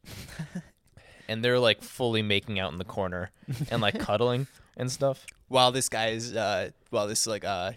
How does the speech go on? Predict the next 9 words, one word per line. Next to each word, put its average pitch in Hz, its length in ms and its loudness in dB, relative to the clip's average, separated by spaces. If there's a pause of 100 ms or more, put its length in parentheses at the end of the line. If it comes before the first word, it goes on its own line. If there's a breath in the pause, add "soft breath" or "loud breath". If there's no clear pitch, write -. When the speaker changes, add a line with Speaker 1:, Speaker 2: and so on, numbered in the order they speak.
(160)
Speaker 2:
While 117 260 6
this, 120 200 0
while 135 360 6
this 127 160 2
crazy 123 320 2
looking 107 360 -2
guy 98 260 2
is, 98 200 -2
like, 98 240 0